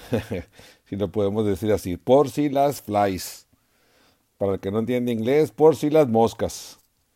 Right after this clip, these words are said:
Y la galleta se va a llamar Otro fraude a la vista. Está fuerte el título, pero bueno, quisimos llamar la atención con el título.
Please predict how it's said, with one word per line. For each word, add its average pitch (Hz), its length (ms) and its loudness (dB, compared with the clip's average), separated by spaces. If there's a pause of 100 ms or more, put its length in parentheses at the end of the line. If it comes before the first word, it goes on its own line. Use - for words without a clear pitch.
(680)
Y 127 260 4
la 196 160 6
galleta 165 800 6
se 110 240 0
va 107 80 4
a 117 60 2
llamar 127 580 4 (1200)
Otro 185 460 10
fraude 180 880 6
a 127 140 -2
la 104 120 4
vista. 92 460 -6 (1160)
Está 110 160 -2
fuerte 127 300 2
el 107 40 0
título, 135 380 0
pero 101 160 0
bueno, 107 280 0 (600)
quisimos 117 480 -2
llamar 113 400 4
la 123 60 6
atención 113 480 0
con 117 120 2
el 95 140 -6
título. 87 420 -8